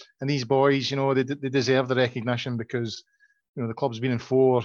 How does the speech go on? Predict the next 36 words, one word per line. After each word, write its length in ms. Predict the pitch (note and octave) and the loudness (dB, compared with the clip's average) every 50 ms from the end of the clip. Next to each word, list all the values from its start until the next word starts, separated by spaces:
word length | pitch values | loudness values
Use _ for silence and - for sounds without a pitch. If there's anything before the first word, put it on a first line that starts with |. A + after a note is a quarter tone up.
| - - - - - _ _ _ _ - | -4 -10 -20 -20 -20 _ _ _ _ -8
uh, 340 | A#2 A2+ A2+ A#2 A2+ A2+ A2 - | -6 -4 -4 -2 -2 -4 -4 -4
finals, 500 | - C3 A#2+ A#2+ A#2+ A#2 A2+ A2 A2 - | -2 -2 -2 0 0 -2 -4 -6 -8 -10
five 400 | - - C3 B2+ B2 B2+ A#2+ A#2+ | -6 -2 0 0 0 0 -2 -4
if 160 | A#2 - - | -6 -6 -8
you 100 | G#2+ G#2+ | -6 -6
include 300 | G#2+ G#2 - - A#2 G#2+ | -6 -6 -6 -8 -8 -8
the 80 | A#2 | -10
first, 360 | - - A#2+ G#2+ - - - _ _ - - - | -8 -6 -6 -6 -6 -8 -12 _ _ -20 -14 -10
uh, 380 | A#2+ A2 G#2+ A2 A2 G#2+ G#2 G2+ | -8 -6 -4 -4 -4 -4 -4 -6
Super 300 | - - A#2+ - B2 A#2+ | -6 -8 -8 -6 -8 -8
Cup 280 | - - A2+ G#2+ - | -6 -6 -8 -8 -6
final. 420 | - A#2+ A#2 A2 A2 A2+ A2 G#2+ _ _ _ _ _ _ - _ _ _ _ _ _ _ _ _ _ _ _ _ _ _ _ - | -6 -4 -4 -2 -4 -4 -6 -8 _ _ _ _ _ _ -20 _ _ _ _ _ _ _ _ _ _ _ _ _ _ _ _ 0
They're 100 | D3 D3+ | 2 4
the 80 | D3+ D#3 | 4 4
only 140 | D#3+ D3+ D3+ | 4 4 2
ones 180 | D#3+ E3 D#3 | 2 2 2
that 80 | D3+ F#3+ | 0 0
have 80 | B2+ | 0
won 220 | B2 D3 E3 E3+ D#3+ | 0 0 0 0 0
something. 480 | - - C#3+ D3 - - D3+ C#3 B2 B2 | -2 -4 -6 -6 -8 -8 -8 -8 -10 -12
So, 480 | - - C#3 C#3 C3+ C3+ C3+ C3 A#2 - - - - _ | -8 -2 0 2 2 2 2 0 0 -4 -10 -18 -16 _
yeah, 200 | - C#3 C#3 C#3+ | -2 0 0 0
I 20 | C3+ | 2
think 240 | - C#3+ C3+ C3+ | 0 -2 -2 -2
they 60 | B2 B2 | -2 -4
deserve, 460 | B2 A#2 G#2 A#2+ A#2+ A#2+ A#2+ G#2 - - - - - _ _ _ _ _ _ - | -2 -2 -2 0 0 0 -2 -4 -6 -12 -20 -20 -20 _ _ _ _ _ _ -10
uh, 600 | B2 A#2 A#2 A2+ A2 A2 A2+ A2 A2+ A2 A2 G#2+ - _ _ _ _ _ _ _ _ _ _ _ _ _ | -8 -8 -6 -6 -6 -6 -6 -6 -6 -8 -8 -10 -14 _ _ _ _ _ _ _ _ _ _ _ _ _
front 220 | - - C3+ C3 C3 | -6 -4 -4 -2 -2
and 100 | A2+ G#2+ | -4 -2
centre, 320 | - B2 B2 C#3 B2+ A#2 - - _ - | 0 0 0 0 -2 -6 -8 -10 _ -6
as 220 | B2 B2 A#2 G#2+ | -4 -4 -4 -4
you 80 | B2 A#2 | -4 -4
say, 280 | - - C3 C3+ C#3 | -4 -2 0 2 2
Ross. 380 | C#3 C3 B2+ B2 A#2+ - - - - _ - | 4 4 2 2 0 -2 -6 -14 -14 _ -8
Uh, 420 | D3+ D3 C#3+ C#3+ D3 D3+ D3 D3 - - _ - | -6 -4 -2 -2 0 0 0 0 -2 -4 _ -2
and 220 | E3 E3 E3 C#3 | -2 -2 -2 -4